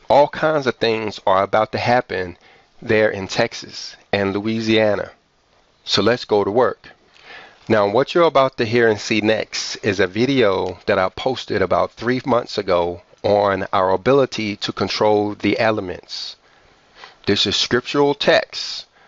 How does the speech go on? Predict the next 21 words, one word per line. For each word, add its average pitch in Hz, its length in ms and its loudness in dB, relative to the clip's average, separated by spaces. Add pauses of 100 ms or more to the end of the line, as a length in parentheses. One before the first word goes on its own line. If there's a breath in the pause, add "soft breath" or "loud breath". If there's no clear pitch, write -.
(380 soft breath)
showing 139 460 4
us 98 460 -4
how 101 480 2 (340 soft breath)
the 95 80 0
Messiah 123 720 2 (100)
was 107 260 0
only 127 440 2
our 107 280 2
example. 98 840 -2 (300)
When 104 140 2
he 113 80 -2
went 127 240 2
in 123 380 4 (100)
and 92 160 -4
told 117 460 0
the 101 80 0
wind 127 520 2 (120)
to 101 180 2
s-, - 160 -2 (160)
be 123 160 2
still, 151 580 0